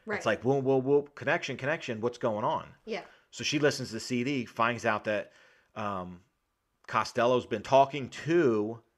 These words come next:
Speaker 2: Matt Damon.
Speaker 1: Right.
Speaker 2: You know, Sullivan.
Speaker 1: And he says that line about, "Oh, I, I'm a pretty good liar," or something,
Speaker 2: Mm-hmm.
Speaker 1: which totally is what, you know, pushed her over the edge.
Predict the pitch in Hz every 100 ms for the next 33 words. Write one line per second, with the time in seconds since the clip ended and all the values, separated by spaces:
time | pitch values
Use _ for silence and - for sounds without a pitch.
0 | _ _ _ _ _ _ - 113 104 127
1 | 160 127 98 110 117 _ - 175 - _
2 | - _ _ - 104 95 95 - _ -
3 | 139 143 101 104 120 - - 269 269 254
4 | 254 247 247 220 214 220 208 202 220 202
5 | 185 180 208 208 190 202 208 220 220 -
6 | 240 226 214 208 185 190 208 214 214 247
7 | 226 240 240 240 - - 339 - - -
8 | - 440 349 262 220 226 220 226 202 175
9 | 226 247 170 165 175 165 _ - 269 -
10 | - 240 220 208 196 180 175 165 180 -